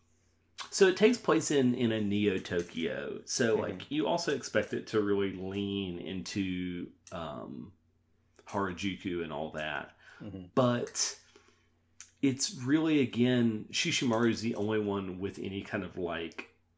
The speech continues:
Speaker 1: over-the-top fashion. And again, it's a joke more than anything else. It's just a, this guy is a total goober.
Speaker 2: Yeah. He's got that leisure suit. He's got all the rings. He's got the bleached hair. Um, Tiger Joe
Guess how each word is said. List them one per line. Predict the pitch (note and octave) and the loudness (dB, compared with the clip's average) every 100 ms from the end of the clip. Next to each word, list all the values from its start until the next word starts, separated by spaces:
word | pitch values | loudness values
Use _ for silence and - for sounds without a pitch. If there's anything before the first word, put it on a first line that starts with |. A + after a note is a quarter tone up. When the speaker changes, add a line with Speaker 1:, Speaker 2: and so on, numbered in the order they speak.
| _ _ - | _ _ -6
Speaker 1:
over-the-top | A2 G2+ G#2 G2+ G2 F#2 | -4 0 0 0 -2 -2
fashion. | - F#2 G2+ - A#2+ A2+ | 0 0 0 -2 0 -2
And | - G2+ | -2 0
again, | G#2+ G#2+ | 2 2
it's | G#2 F#2+ | 0 -2
a | G2 | -4
joke | D#2 F2 F#2 G#2 - - - | -6 -6 -4 -2 -4 -8 -4
more | G2+ F#2+ | -2 -2
than | F#2 F2+ | -4 -4
anything | F2+ E2+ D#2+ - | -6 -8 -10 -10
else. | D2+ - - - - | -10 -10 -10 -10 -10
It's | G2+ - | -12 -12
just | A2+ G2+ A2 F#2 - - - - | -12 0 2 2 -2 -4 -8 -8
a, | G#2 F2+ E2+ E2+ E2 E2 F2 _ _ _ _ | -4 -2 -2 -4 -4 -8 -10 _ _ _ _
this | A2 - | -4 -2
guy | - F2 F2+ | 0 0 0
is | F2 F2+ | -4 -6
a | F2 - | -8 -8
total | G#2+ F2+ E2+ | -8 -6 -8
goober. | E2 F2 D#2 E2 - - _ _ _ _ - | -10 -10 -6 -6 -8 -12 _ _ _ _ -12
Speaker 2:
Yeah. | - - - _ - _ | -10 -10 -12 _ -20 _
He's | - G#2+ | -10 -6
got | G#2+ B2+ - | 0 0 2
that | B2+ B2 | 0 0
leisure | A2 C#3 C3+ B2 | -2 0 0 -2
suit. | C#3 B2 | -2 -2
He's | A#2 G#2+ | -4 -2
got | A2+ | -2
all | A2+ G#2+ | 0 -2
the | G2+ | -4
rings. | F#2 G#2+ A2+ A#2 A2 | -2 0 0 -4 -8
He's | G2 | -6
got | G2+ G2 | -6 -4
the | G2 | -6
bleached | F2+ F#2+ G#2 A2 - | -6 -4 -4 -4 -4
hair. | G#2+ G#2+ G#2+ G#2+ G#2+ - - - _ - | 0 2 0 -2 -8 -18 -20 -20 _ 0
Um, | G#2 G2+ G#2 | 2 2 -2
Tiger | - D3+ C#3 B2+ | 2 2 4 2
Joe | B2 B2+ C3 C3 B2 | 6 6 6 2 -4